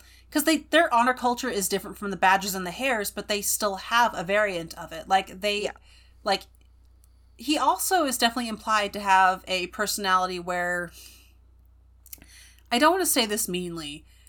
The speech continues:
Speaker 1: but he's a sniveling kind of character. He
Speaker 2: Little,
Speaker 1: wants
Speaker 2: little bit.
Speaker 1: power. He wants power, but he doesn't have the personality for it. So when he,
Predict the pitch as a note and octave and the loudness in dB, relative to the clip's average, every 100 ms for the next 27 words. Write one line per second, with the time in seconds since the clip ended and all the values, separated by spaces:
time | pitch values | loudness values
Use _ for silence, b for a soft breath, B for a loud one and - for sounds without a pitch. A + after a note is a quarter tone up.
0 | b b - G#3+ G#3 - _ _ _ _ | b b -2 0 0 -4 _ _ _ _
1 | - A3+ C#4 C4+ B3 - - C4 B3 A#3 | -16 -2 0 2 2 2 2 0 0 -2
2 | G3+ E3 D#3 - _ - G3+ E3+ E3 - | -2 -4 -8 -14 _ -8 -6 -6 -10 -6
3 | E3 D#3 - - - - b b b b | -6 -6 -10 -14 -14 -18 b b b b
4 | B3+ C4+ C4 C4 C4+ C4 C4 B3 A3 G#3 | -2 2 4 4 4 0 2 6 6 4
5 | G3+ G3+ G3+ - - _ _ - C4 B3+ | -2 -6 -12 -20 -20 _ _ -6 -2 4
6 | D#4+ D4+ - A#3+ A#3+ A#3 A3+ A3 G3 G3 | 4 2 -4 0 0 0 -2 -4 -2 -4
7 | G#3 F#3+ F#3 - F#3 - F#3 F3+ E3 D#3+ | -6 -8 -8 -8 -8 -4 -2 -2 -4 -8
8 | - D#3 D#3 - - A3+ G#3 A3 G3+ A#3+ | -12 -10 -8 -4 -2 0 0 -4 -4 -4
9 | A3+ G#3+ | -4 -6